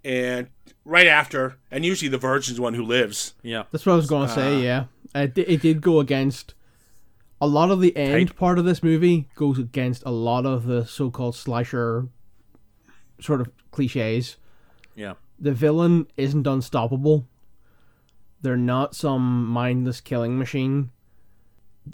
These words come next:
Speaker 3: He's, he's easily fooled. There are some of these, some scenes where I'm like, "What?" Just like,
Speaker 2: Qu-,
Speaker 3: "How did
Speaker 2: quite
Speaker 3: that
Speaker 2: a
Speaker 3: happen?"
Speaker 2: sympathetic killer as well.
Speaker 3: Yeah, I can see that.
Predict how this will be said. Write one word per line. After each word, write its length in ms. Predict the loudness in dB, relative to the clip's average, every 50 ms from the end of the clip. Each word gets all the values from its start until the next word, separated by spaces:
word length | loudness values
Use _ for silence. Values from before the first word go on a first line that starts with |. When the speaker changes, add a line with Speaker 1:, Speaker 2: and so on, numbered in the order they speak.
| -8 -8 -8 -6 -4 0
Speaker 3:
He's, 340 | 0 0 0 -2 -4 -8 -6
he's 220 | -4 -2 -2 -4 -4 -2
easily 520 | 0 0 2 2 2 2 2 2 2 0
fooled. 540 | -2 -4 -4 -2 0 2 2 2 2 0 -2 -4
There 100 | -4 -4
are 40 | -2
some 200 | 0 0 0 2
of 80 | 2 2
these, 200 | 2 0 -2 -6 -6
some 220 | -2 0 0 0
scenes 360 | 0 -2 -2 0 0 0 -2
where 80 | -2 -2
I'm 100 | -2 -2
like, 220 | -2 -2 -4 -6 -12 -20 -12 -8
"What?" 480 | -4 -2 0 0 0 0 -2 -4 -8 -16 -20 -20 -20 -20 -20 -20 -20 -20 -20 _ -20 -20 -20 -20 -20 _ _ -2
Just 180 | -2 -2 0
like, 180 | -2 -2 -2 -2
Speaker 2:
Qu-, 140 | -2 -2 -2
Speaker 3:
"How 260 | -2 -6 -6 -4 -2 2
did 60 | 4
Speaker 2:
quite 120 | 4 4
Speaker 3:
that 80 | 4 2
Speaker 2:
a 20 |
Speaker 3:
happen?" 160 | 0 0 0 0 -2 0
Speaker 2:
sympathetic 300 | 0 0 0 0 0 -2
killer 280 | -4 -2 0 0 0
as 120 | 0 0 0
well. 260 | 2 2 2 0 -2 -8 -18 _ _ _ _ _ -20 -20 -20 -20 _ _ _ _ -20 -10 -6
Speaker 3:
Yeah, 360 | -2 0 0 0 0 0 0
I 100 | 0 -2
can 140 | -2 -4 -6
see 200 | -4 -2 -2 0
that. 320 | 0 0 -2 -2 -4 -6